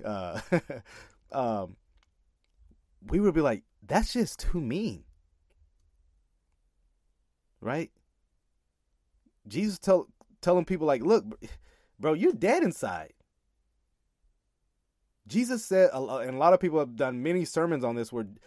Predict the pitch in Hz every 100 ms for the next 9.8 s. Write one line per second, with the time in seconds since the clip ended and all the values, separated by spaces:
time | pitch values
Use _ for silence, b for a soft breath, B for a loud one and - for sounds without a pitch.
0 | b 110 113 151 160 156 - 151 143 113
1 | 113 107 120 87 - - _ _ _ -
2 | - 220 220 180 175 151 131 113 - 104
3 | 123 110 110 87 73 _ _ _ _ _
4 | _ _ _ _ _ _ _ _ _ _
5 | _ - 135 135 160 175 - 165 151 123
6 | 120 104 123 98 67 - _ _ _ _
7 | _ _ _ _ _ _ 135 107 165 208
8 | - 196 143 120 139 170 165 147 156 143
9 | 143 143 120 95 104 104 98